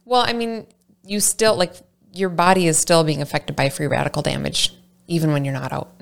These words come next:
exposed to the environment.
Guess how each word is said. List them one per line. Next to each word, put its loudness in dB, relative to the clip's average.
exposed -2
to -8
the 2
environment. -2